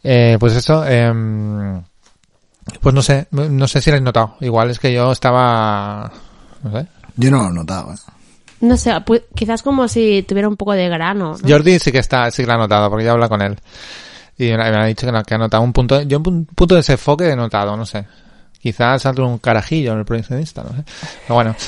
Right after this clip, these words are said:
Speaker 2: O
Speaker 1: Estoy
Speaker 2: estaba sucia la lente
Speaker 1: O
Speaker 2: también.
Speaker 1: estaba sucia, no sé.
Speaker 2: Puede ser.
Speaker 1: Pero bueno, luego, como no lleva gafas, no me ha molestado mucho, <laughs> luego ya. <laughs>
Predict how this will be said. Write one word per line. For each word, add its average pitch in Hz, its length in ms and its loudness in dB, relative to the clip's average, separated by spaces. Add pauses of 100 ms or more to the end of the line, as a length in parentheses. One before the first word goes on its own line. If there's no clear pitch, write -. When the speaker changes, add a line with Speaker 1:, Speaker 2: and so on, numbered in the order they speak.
(160)
Speaker 2:
O 101 80 -2
Speaker 1:
Estoy 143 200 2
Speaker 2:
estaba 190 100 0
sucia 104 420 0
la 87 140 -8
lente 113 320 -8
Speaker 1:
O - 20 -6
Speaker 2:
también. 131 120 2
Speaker 1:
estaba 117 280 0
sucia, 120 500 -2
no 110 120 -4
sé. 117 200 -6 (180)
Speaker 2:
Puede 78 200 -12
ser. - 320 -20
Speaker 1:
Pero 113 220 -4
bueno, 101 320 -2
luego, 123 500 0
como 127 260 -2
no 127 80 2
lleva 143 280 4
gafas, 131 340 0
no 131 80 0
me 117 60 0
ha 113 40 0
molestado 107 360 -4
mucho, 107 320 0
<laughs> - 0 -
luego 120 240 -4
ya. 143 180 -4 (640)
<laughs> 202 80 4